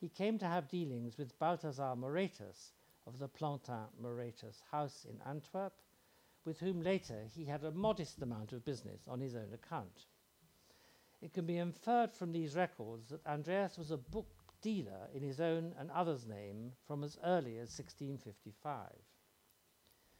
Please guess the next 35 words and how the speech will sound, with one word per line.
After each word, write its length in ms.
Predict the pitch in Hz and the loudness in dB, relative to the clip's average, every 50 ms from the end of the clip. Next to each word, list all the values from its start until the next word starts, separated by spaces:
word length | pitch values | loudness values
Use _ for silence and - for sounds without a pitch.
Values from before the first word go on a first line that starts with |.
| - - _ _ _ _ _ _ _ _ - | -20 -20 _ _ _ _ _ _ _ _ -2
In 120 | 196 226 | 2 2
the 80 | 247 254 | 2 2
period 380 | 240 - 226 240 214 190 165 | 2 4 4 6 6 6 4
sixteen 400 | - - 190 - - - 185 180 | 2 -4 -8 -6 -2 0 0 0
fifty-nine 540 | 151 170 156 - - 165 156 156 147 139 139 127 | 0 -2 -4 -4 -4 -2 0 0 2 0 0 -2
to 100 | 135 117 | -6 -10
sixteen 440 | - - 147 - - - 151 139 | -10 -12 -14 -10 -6 -4 -4 -4
sixty-one, 600 | 120 - 127 - - - 127 123 160 160 131 98 95 95 113 120 117 - - | -4 -6 -10 -12 -10 -10 -2 2 4 4 4 2 0 -6 -10 -12 -14 -10 -6
he 100 | - 180 | -2 -2
was 160 | 175 170 151 | 0 0 0
in 140 | 170 180 190 - | 0 -2 -2 0
Italy, 540 | 214 214 208 - - 110 95 90 - - 98 - _ _ - - - - - _ - | -2 -2 -2 -2 -4 -6 -6 -8 -12 -14 -18 -20 _ _ -20 -20 -20 -20 -20 _ -6
in 160 | 143 151 165 | -4 -4 -4
close 340 | - - 185 220 240 214 - | -2 2 4 4 4 4 2
contact 560 | 160 160 165 143 135 - 131 127 - - - | -2 -2 -2 -2 -2 -2 -2 -2 -2 -4 -6
with 100 | - 117 | -8 -8
Holstenius 840 | - - 127 113 107 - - - 185 185 190 185 185 180 160 - - - | -6 -6 -6 -6 -8 -6 -2 0 0 2 2 2 0 0 -2 -4 -8 -8
and 140 | 139 135 139 | -6 -4 -4
Antonio 540 | 135 135 - - 131 123 120 117 117 120 120 | -4 -4 -6 -6 -6 -6 -4 -4 -4 -4 -4
Magliabecchi. 720 | 117 110 104 101 110 117 123 165 170 147 - - - 92 98 - _ _ _ _ _ _ _ - - _ _ - - _ - - _ _ - | -4 -6 -6 -8 -8 -4 -2 0 -2 -2 -2 -8 -18 -20 -20 -20 _ _ _ _ _ _ _ -20 -20 _ _ -20 -20 _ -20 -20 _ _ -8
He 100 | 160 151 | -4 -2
was 140 | 139 139 123 | -2 -2 -2
given 340 | - - 156 143 143 143 139 - | -4 -4 -2 -2 -2 -4 -6 -8
tasks 680 | - - - 226 220 190 156 - - - - - - - - | -4 2 4 6 6 6 4 2 0 0 0 0 -2 -4 -10
t-, 80 | - - - - | -12 -16 -14 -12
to 100 | - 123 | -10 -6
perform 520 | - 135 120 - - 214 233 202 151 117 107 | -6 -6 -6 -2 0 2 4 4 2 0 -2
by 140 | 107 113 113 | -4 -4 -4
the 100 | 107 120 | -4 -2
latter, 400 | 123 135 139 123 - 170 185 190 170 - | -2 -2 -2 -2 -2 -2 -2 -2 -2 -2
such 220 | - 143 - - | -4 -4 -4 -4
as 100 | 147 123 | -8 -8
producing 600 | - - 147 131 139 180 185 - - 165 147 135 | -6 -8 -6 -2 0 0 0 0 -2 -2 -2 -2
a 40 | 135 | 0
list 400 | 147 170 190 160 - - - | 0 0 0 -2 -4 -8 -16